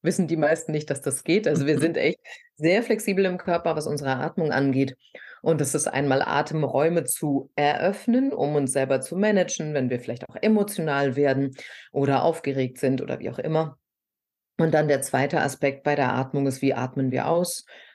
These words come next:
Speaker 1: Also wie geht die Luft dann auf den Weg tatsächlich? Das prägt die Stimme maßgeblich, weil wenn die Stimme, wenn der Atem nicht fließt, fange ich an so zu kratzen. Ja, und wenn ich zu doll drücke, dann fange ich an so, ah, na, dann wird es sehr, sehr, ähm,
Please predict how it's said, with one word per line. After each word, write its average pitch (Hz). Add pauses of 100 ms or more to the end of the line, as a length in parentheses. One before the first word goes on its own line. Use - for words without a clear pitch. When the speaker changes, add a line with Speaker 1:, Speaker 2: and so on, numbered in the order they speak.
Speaker 1:
Also 131
wie 143
geht 143
die 139
Luft 135
dann 139
auf 131
den 135
Weg 147
tatsächlich? -
Das 165
prägt 156
die 139
Stimme 147
maßgeblich, 208 (440)
weil 139
wenn 123
die 104
Stimme, -
wenn -
der -
Atem -
nicht 160
fließt, -
fange -
ich -
an -
so -
zu -
kratzen. - (320)
Ja, 180
und 208
wenn 214
ich 233
zu 247
doll 226
drücke, 294
dann 214
fange 233
ich 226
an 220
so, 196
ah, 180
na, 170
dann 165
wird 175
es 160
sehr, 147
sehr, 135
ähm, 127